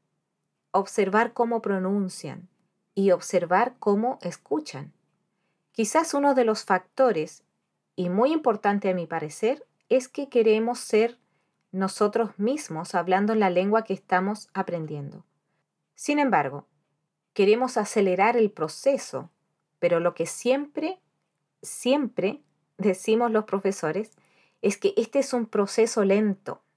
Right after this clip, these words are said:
que lleva tiempo. El lenguaje tiene mucha variedad. Hay mucha psicología envuelta.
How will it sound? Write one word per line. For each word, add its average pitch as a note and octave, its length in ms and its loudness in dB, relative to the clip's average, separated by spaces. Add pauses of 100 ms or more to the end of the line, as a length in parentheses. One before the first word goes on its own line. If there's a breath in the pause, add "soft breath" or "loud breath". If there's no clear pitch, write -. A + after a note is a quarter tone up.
(240)
que F3 140 -6
lleva G3+ 280 2
tiempo. D3+ 720 -2 (800)
El G3+ 160 4
lenguaje A3+ 460 2
tiene B3 340 2
mucha A#3 480 2
variedad. E3 560 -4 (640)
Hay G#3 120 2
mucha B3 320 2
psicología A3+ 880 0
envuelta. D3+ 600 -6